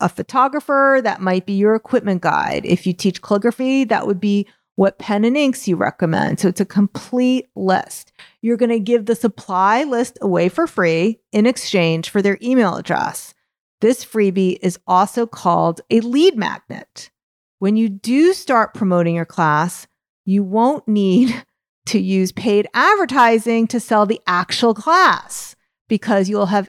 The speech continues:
added those people to your email list, and now you can email those people who have already signed up for the freebie. After all, now that they have the supplies, they'll want to know how to use them. That's where your course comes in.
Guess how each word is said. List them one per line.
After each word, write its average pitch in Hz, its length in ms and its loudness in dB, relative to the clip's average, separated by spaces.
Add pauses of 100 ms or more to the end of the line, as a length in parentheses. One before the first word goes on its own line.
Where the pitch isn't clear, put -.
(120)
added 294 400 0
those 226 160 2
people 202 260 0
to - 140 -6
your 190 200 0
email 370 380 2
list, 190 360 0
and 190 100 0
now 190 160 0
you 202 160 0
can 202 200 -8 (100)
email 320 420 2
those 294 200 -2
people 196 340 -4
who 190 120 2
have 180 160 -2 (140)
already 240 720 2
signed 240 340 0 (200)
up 392 480 4
for 262 160 -2
the 302 100 2
freebie. 370 640 0 (500)
After 202 440 0
all, 359 260 6
now 233 220 2
that 269 140 -2
they 247 120 -2
have 214 460 0
the 214 100 0
supplies, 247 880 -2 (360)
they'll 294 120 0
want 233 280 0
to 269 80 0
know 208 180 4
how 233 200 2
to 254 60 -2
use 349 440 4
them. 254 480 0 (600)
That's 190 480 0
where 208 120 0
your 202 140 2
course 202 400 -2
comes - 360 -4
in. - 260 -6